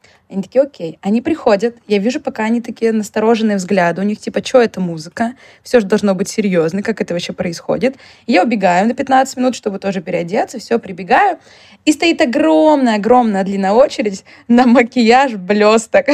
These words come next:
<laughs> Они просто выстроились в огромную очередь. Я вижу, кто-то уже начинает танцевать, и они погружаются в эту атмосферу праздники, такие:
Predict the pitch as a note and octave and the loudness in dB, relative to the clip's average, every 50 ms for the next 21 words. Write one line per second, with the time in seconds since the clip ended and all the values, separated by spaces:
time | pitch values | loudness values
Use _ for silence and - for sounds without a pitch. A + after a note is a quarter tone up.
0 | D4+ - - - - - B3 - C#4+ C4 C4 - C#4 C4 - B3 - - C4+ B3+ | -2 -2 -8 -14 -12 -12 -6 -2 -2 -2 0 0 -2 -2 -4 -4 -2 -2 -2 -2
1 | C4+ - - - - - B3 C#4+ D#4+ F4+ - - C#4 C#4 B3+ C4+ C4+ A3+ B3+ A#3 | -4 -8 -10 -8 -4 0 2 2 2 0 0 0 2 2 2 0 0 0 0 2
2 | B3 B3+ B3+ B3 A#3+ A#3+ A#3+ B3 D4+ G#4+ - - F4 D#4+ D#4+ - - - - - | 4 4 2 2 2 0 2 2 2 2 0 -2 -6 -6 -8 -8 -12 -18 -20 -20
3 | - - - C4+ B3+ B3+ C#4+ E4+ E4 E4 - - D4 D#4+ D#4+ - C#4+ B3+ A#3+ A#3 | -20 -4 0 0 0 0 0 -4 -8 -4 0 2 2 2 2 0 -2 -2 -2 -4
4 | A#3+ A#3 - A#3+ A#3+ B3 B3+ B3 - - A#3+ A3 A3 - - G#3+ G#3 A3+ C#4 F#4 | -4 -6 -4 0 2 2 2 2 0 -4 -6 -6 -6 -4 -4 -2 0 2 2 0
5 | G4 - _ _ _ _ _ A#3+ _ - A#3+ C4 C4+ - - A#3 A#3 A#3 C4+ F4 | -2 -4 _ _ _ _ _ -16 _ -4 -2 -2 -4 -6 -6 -4 -2 0 0 0
6 | G4+ E4 - B3 G#3+ A3 A#3 A#3 B3+ C#4 D#4 D#4+ - - A#3 A#3+ A#3+ A#3 A3 - | -2 -2 -4 -2 -2 -2 2 2 4 4 4 2 0 -2 -2 -2 -2 -4 -6 -8
7 | A3 G#3 - B3 A#3+ A#3 A3 - F#3+ A3 C#4 F#4 F4+ E4+ B3+ A#3+ - _ - F#3+ | -12 -6 -4 -2 -2 -2 -4 -2 0 0 0 0 0 -4 -8 -10 -12 _ -18 -20